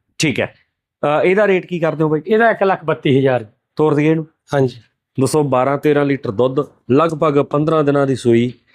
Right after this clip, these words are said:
Speaker 1: ਕੱਟੀ ਨੂੰ ਇਹਨੇ ਜਨਮ ਦਿੱਤਾ ਹੈ। ਅੰਦਰ ਵੱਜਦੀ ਰਹੀ ਹੈ, ਉਹਦੇ ਕਰਕੇ ਥੋੜ੍ਹਾ ਲਾਲੀ ਜਿਹਾ ਰੰਗ,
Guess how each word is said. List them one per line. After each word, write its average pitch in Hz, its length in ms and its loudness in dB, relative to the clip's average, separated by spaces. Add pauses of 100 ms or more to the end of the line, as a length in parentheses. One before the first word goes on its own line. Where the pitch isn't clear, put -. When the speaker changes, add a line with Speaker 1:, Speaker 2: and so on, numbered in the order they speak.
(240)
Speaker 1:
ਕੱਟੀ 156 300 0
ਨੂੰ 151 120 4
ਇਹਨੇ 147 160 2
ਜਨਮ 113 300 -2
ਦਿੱਤਾ 123 280 -2
ਹੈ। 131 220 -6 (1040)
ਅੰਦਰ 165 240 0
ਵੱਜਦੀ 185 360 0
ਰਹੀ 190 220 2
ਹੈ, 185 60 4
ਉਹਦੇ 180 180 0
ਕਰਕੇ 165 320 -2
ਥੋੜ੍ਹਾ 190 340 0
ਲਾਲੀ 143 340 0
ਜਿਹਾ 139 140 0
ਰੰਗ, 127 260 -2